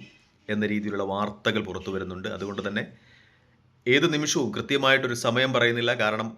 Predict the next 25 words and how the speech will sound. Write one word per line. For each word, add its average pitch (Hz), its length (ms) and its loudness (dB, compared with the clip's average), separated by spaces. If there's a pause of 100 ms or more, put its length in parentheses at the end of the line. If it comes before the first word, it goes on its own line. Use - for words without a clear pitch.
ഒരു 110 160 -4
സമയം 127 460 0
നിശ്ചയിച്ചാൽ 120 600 2
ജനങ്ങൾ 110 360 -2
കൂടുകയും 117 520 -2 (240)
അത് 107 180 -4 (100)
അവിടെ 107 180 -2
ഒരു 107 120 -2
ക്രമസമാധാന 113 760 0
പ്രശ്നങ്ങൾ 117 440 -6
ഉണ്ടാക്കുകയും 104 420 -2
പോലീസിന് 104 380 -6
കർത്തവ്യ 110 460 -4
നിർവഹണത്തിൽ 107 460 -6 (640)
തടസ്സമുണ്ടാകുകയും 120 880 2
ഒക്കെ 110 160 -6
ചെയ്യുവാൻ 107 420 -2
സാധ്യത 107 540 -4
ഉള്ളത് 98 280 -4
കൊണ്ട് 95 200 -6
തന്നെ 92 220 -6 (420)
കൃത്യമായൊരു 127 680 2
സമയം 123 400 2
പറയുന്നില്ല. 123 420 2
പക്ഷേ 117 300 -4